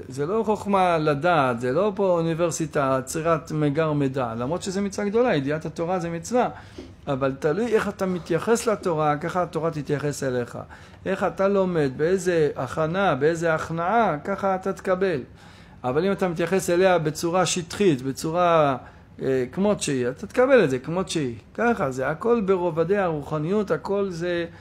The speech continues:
"יחסדך השם עלינו כאשר ייחלנו לך". כן? הכל ככה תלוי. עכשיו אומר, אז אדם צריך לחזור, לכן זה אומר, "ביאתם למדבר סיני בתשובה".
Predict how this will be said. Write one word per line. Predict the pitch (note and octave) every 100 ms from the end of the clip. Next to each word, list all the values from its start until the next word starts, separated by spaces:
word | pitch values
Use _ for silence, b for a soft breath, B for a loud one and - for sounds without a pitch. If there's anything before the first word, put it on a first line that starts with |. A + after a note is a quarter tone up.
| B B -
"יחסדך | C#3 C3+ D#3+ D3 D#3
השם | F#3 E3 F3 E3
עלינו | D3+ F#3+ A3 A#3+
כאשר | G#3+ F#3+ G3+ F#3
ייחלנו | E3+ E3+ D#3+ C#3+
לך". | B2 A#2 A#2 - - - -
כן? | A3 B3 B3 F#3
הכל | F#3 B3+ G#3+
ככה | G3+ F3 D#3+
תלוי. | D3 C3 G#2+ G#2 - B B B -
עכשיו | - C#3+
אומר, | C3 E3+ F#3+ D#3 D3 - B B B
אז | C3+ C#3
אדם | F#3+
צריך | E3 -
לחזור, | D3 D3+ F#3+
לכן | C#3 - F#3 E3+
זה | F3
אומר, | E3+ C#3 B2 A#2+ - - C#3 C3+ C#3 C3+ C3
"ביאתם | C3 D3+ C#3+ F#3+ G3
למדבר | F#3 E3 D#3 F#3
סיני | F3+ G3 G#3
בתשובה". | F#3+ E3 - E3 C#3+